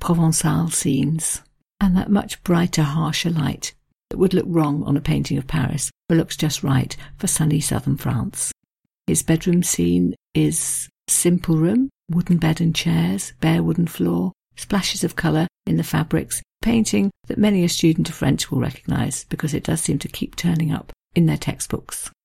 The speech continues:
And perhaps best known of all, his painting Starry Night, which he said himself was,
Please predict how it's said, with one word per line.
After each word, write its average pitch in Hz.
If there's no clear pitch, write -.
And 160
perhaps 180
best -
known 170
of 170
all, 254
his -
painting 170
Starry 151
Night, 202
which -
he 196
said 190
himself 180
was, 151